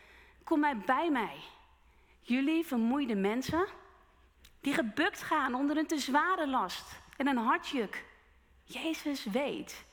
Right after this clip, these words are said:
dat wij allemaal aan een juk vastzitten. En dat de last van het juk van de heerser van deze wereld veel te zwaar voor ons is.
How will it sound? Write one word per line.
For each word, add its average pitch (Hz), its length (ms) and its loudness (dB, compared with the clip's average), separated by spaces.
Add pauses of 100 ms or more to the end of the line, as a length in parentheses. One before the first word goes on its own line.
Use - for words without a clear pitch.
(500)
dat 226 180 -2
wij 233 240 -2 (160)
allemaal 247 840 0 (440)
aan 226 140 0
een 214 160 2
juk 247 240 -2
vastzitten. 185 760 -10 (760)
En 233 160 0
dat 240 180 0
de 220 140 0
last 233 580 0 (800)
van 240 180 -2
het 196 240 -6
juk 277 420 -2 (200)
van 214 220 -2
de 202 60 0
heerser 285 600 -2
van 226 140 -2
deze 262 340 0
wereld 233 540 -4 (380)
veel 277 420 -4
te 247 100 -6
zwaar 226 320 -2
voor 196 120 -12
ons 180 200 -10 (100)
is. - 200 -14